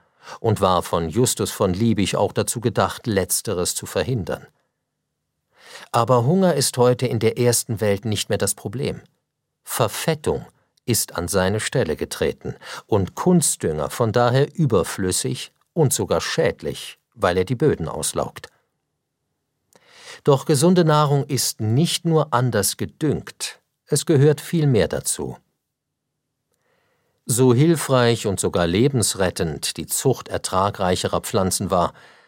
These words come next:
so wenig ist es in Ordnung, dass es heute fast nur noch Hybridpflanzen gibt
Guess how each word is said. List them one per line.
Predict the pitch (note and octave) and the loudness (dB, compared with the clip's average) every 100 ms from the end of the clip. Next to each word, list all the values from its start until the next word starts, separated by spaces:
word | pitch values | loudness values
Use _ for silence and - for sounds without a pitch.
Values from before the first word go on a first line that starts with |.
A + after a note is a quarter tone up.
| _ _ | _ _
so | A2+ B2 A#2+ | 0 2 4
wenig | B2 B2+ - | 4 2 0
ist | B2+ - | -4 -2
es | C3+ | -2
in | B2 B2+ | 0 2
Ordnung, | A2 G#2+ - A#2+ G#2 | 4 2 2 0 0
dass | G#2+ G2 - | -2 -2 -2
es | - | -4
heute | A#2 A2+ A2+ B2+ | 0 0 0 -2
fast | - B2+ - - | -2 -2 -2 0
nur | A#2+ D#3 | 4 4
noch | D3 C3+ - | 4 0 0
Hybridpflanzen | D#3 D3+ C3+ - G2+ D2 - E2 | -4 0 -2 -2 -4 -2 -4 -6
gibt | D2 D2 - - | -6 -8 -8 -12